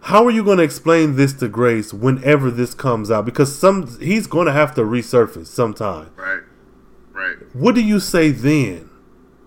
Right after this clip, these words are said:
Speaker 1: You know, like,
Speaker 2: Well,
Speaker 1: it
Speaker 2: I mean, all the secrets gotta come out now, especially Grace's.
Speaker 1: I just, I'm, I'm just, uh, but whatever. I'm like, "Gambi, shut up, idiot." So,
Speaker 2: So stupid.
Speaker 1: we move to the sit-in, and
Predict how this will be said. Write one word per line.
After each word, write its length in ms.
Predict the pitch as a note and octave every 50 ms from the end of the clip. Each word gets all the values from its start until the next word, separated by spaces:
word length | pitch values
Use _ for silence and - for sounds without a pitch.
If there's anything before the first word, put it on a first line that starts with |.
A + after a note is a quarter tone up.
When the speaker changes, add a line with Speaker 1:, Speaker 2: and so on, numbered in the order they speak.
| _ _ _ _ _ _ _ _ _
Speaker 1:
You 160 | - D#3+ G3 G#3
know, 140 | G#3 - F3
like, 240 | F#3 F#3+ F#3 F3 G#3+
Speaker 2:
Well, 160 | B3 A#3+ - - - - - - - - - - - - -
Speaker 1:
it 180 | G3 G3 -
Speaker 2:
I 20 | G#2
mean, 220 | G#2+ A2+ B2 B2 C3
all 200 | C#3+ F#3 G#3+ A3
the 80 | G#3
secrets 300 | F#3+ - F#3+ F#3+ F#3+ F3+
gotta 220 | F3 F3 F3 F3+ -
come 200 | - G3+ F#3 F#3
out 200 | F3 F3 F3 F3+
now, 320 | F#3+ G3+ A3+ A#3 A3+ A3+ - - - - -
especially 400 | - - D3+ D#3+ - - F3 D3
Grace's. 460 | C3+ E3+ F3+ A3 C4+ - - - - - - - - - -
Speaker 1:
I 140 | C3+ D#3+ F3+
just, 320 | D#3+ C#3 C3 B2+ - -
I'm, 340 | C#3 D3+ F3 E3+ D3 A2+ - -
I'm 360 | - C3+ C#3+ C#3 A#2+ A2 G2+
just, 220 | G2 G2 F#2 F#2
uh, 240 | - G#2 G#2 G2 G2 - -
but 140 | A2 G#2+ G#2+
whatever. 360 | A#2 A2+ G#2+ G2+ F#2+ F#2 G#2
I'm 160 | A#2+ D3 D3
like, 180 | B2 G2 G2 G2
"Gambi, 280 | A#2+ C3+ C#3 C3+ C#3
shut 240 | C#3 - - C#3 A2
up, 220 | F#2 F2 E2+ - - - - -
idiot." 360 | F2+ E2+ F2 F2+ F#2 - - - - - - - - -
So, 560 | - - - D3 C#3 C#3 C3 B2+ B2 A#2+ A2 - _ _ _ _ - - - - - - - - -
Speaker 2:
So 380 | - - - - - - -
stupid. 460 | - - - - D4+ D4+ - - - A2+
Speaker 1:
we 180 | A#2+ D#3+ G#3
move 320 | F#3+ F#3+ E3+ D#3+ D#3 D3 C3+
to 120 | E3 C#3+
the 100 | A#2+ A2+
sit-in, 500 | - - D#3 C#3+ C3 A#2+ A#2 A2+ A2+ A2
and 200 | G#2+ G#2 G2+ G2